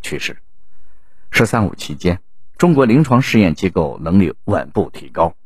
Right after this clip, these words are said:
全国备案临床试验机构总数达到了一千零二十一家。肿瘤药物的研发蓬勃发展，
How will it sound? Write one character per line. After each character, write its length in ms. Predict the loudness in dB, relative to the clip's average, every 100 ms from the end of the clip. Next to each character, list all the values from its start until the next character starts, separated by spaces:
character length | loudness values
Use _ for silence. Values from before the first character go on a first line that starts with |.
| -16 -14 -14 -14 -14 -12 0
全 220 | 4 4
国 100 | 4
备 320 | 2 4 4
案 320 | 2 0 0
临 160 | 2 2
床 180 | 4 0
试 180 | 4 4
验 140 | 4
机 160 | 0 0
构 100 | 0
总 280 | -2 -8 -4
数 160 | -2
达 320 | -2 -4 -4
到 160 | -2 -4
了 120 | -4 4
一 220 | 4 4
千 320 | 2 4 6
零 180 | 4 0
二 160 | 0 -4
十 160 | 0 2
一 120 | 4
家。 200 | 2 -4 -12 -16 -18 -18 -18 -18 -18 -16 -6
肿 320 | 2 6 6 6
瘤 200 | 6 6
药 160 | 6 4
物 140 | 2
的 100 | -4
研 260 | -8 -2 -2
发 280 | -2 -8 -8 -6
蓬 320 | -4 -2 -2
勃 180 | -2 0
发 260 | 0 0
展， 220 | -2 -10